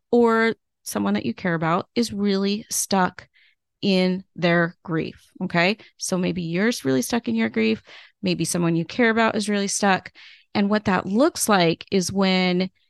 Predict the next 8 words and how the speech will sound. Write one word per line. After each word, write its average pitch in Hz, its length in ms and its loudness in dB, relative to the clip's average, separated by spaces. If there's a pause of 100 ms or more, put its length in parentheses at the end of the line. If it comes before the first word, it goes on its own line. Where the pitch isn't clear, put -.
(260)
you 214 300 2
are 240 100 4
going 233 200 4
through 220 120 -4
the 254 80 2
grief 196 260 0
process 180 800 0 (400)
and 196 460 2